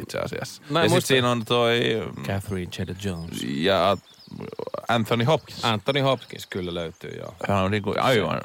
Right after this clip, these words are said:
Speaker 2: on.
Speaker 1: aivan pirun kova, kova elokuva ja uskomaton huumoria, rakkautta, jännitystä, kaikkea löytyy.
Speaker 2: Suuria tunteita,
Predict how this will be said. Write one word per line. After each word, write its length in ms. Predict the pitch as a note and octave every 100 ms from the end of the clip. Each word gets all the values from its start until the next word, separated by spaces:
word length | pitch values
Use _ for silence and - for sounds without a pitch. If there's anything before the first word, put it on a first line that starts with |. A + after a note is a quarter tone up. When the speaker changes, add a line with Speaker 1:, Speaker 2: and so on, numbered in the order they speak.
| -
Speaker 2:
on. 100 | G2
Speaker 1:
aivan 440 | E3+ C3+ F#2+ D#2+
pirun 280 | F2 D2 C2+
kova, 280 | - G#1+ G1+ - - - _ _ _ - - -
kova 280 | - - A1
elokuva 440 | A1 G#1 - - -
ja 60 | - - _ -
uskomaton 560 | B2+ - - - -
huumoria, 760 | A#2+ E3 C#3 B2+ A#2+ A#2 A2+ G2 - - _ -
rakkautta, 840 | A#2 C3+ - A2+ G2+ G2 - F#2+
jännitystä, 960 | F2+ C3+ C#3+ A#2 G#2+ G#2+ F#2+ - - E3 - - -
kaikkea 460 | F#2 F#2+ - -
löytyy. 180 | - -
Speaker 2:
Suuria 500 | - B2+ A2+ G#2+ G#2+
tunteita, 680 | - G2+ F#2 F2 E2+ D#2+ -